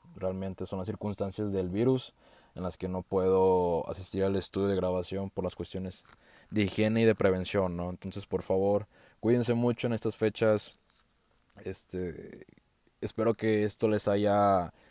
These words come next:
más que todo, tocado, ¿no? Les haya puesto a pensar lo que es el suicidio y qué tan lamentable es. Y la verdad es la única decisión que tenemos en nuestra vida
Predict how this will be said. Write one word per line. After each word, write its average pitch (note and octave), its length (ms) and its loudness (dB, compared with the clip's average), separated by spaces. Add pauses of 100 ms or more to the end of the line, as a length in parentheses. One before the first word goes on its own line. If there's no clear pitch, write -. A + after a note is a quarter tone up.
(240)
más A2 160 -2
que A#2 120 0
todo, A#2+ 840 8 (260)
tocado, G#2 640 2 (100)
¿no? G#2+ 280 -6 (380)
Les G#2+ 180 -4
haya G#2+ 160 2 (380)
puesto A2+ 260 0
a G#2 40 2
pensar G#2 440 2
lo A2 140 2
que G2+ 140 -2
es G2 120 -2
el G#2 80 -2
suicidio G2 480 -2
y G2+ 60 -2
qué G2 120 -4
tan G#2+ 180 -2
lamentable G2 680 0
es. - 240 -4 (380)
Y G2+ 100 2
la G#2+ 140 8
verdad G#2 320 10
es A2+ 60 8
la A#2+ 80 6
única A2+ 260 4
decisión G#2+ 340 2
que A2 100 4
tenemos G2+ 380 -2
en G#2+ 60 -4
nuestra G2 300 -2
vida G2+ 340 4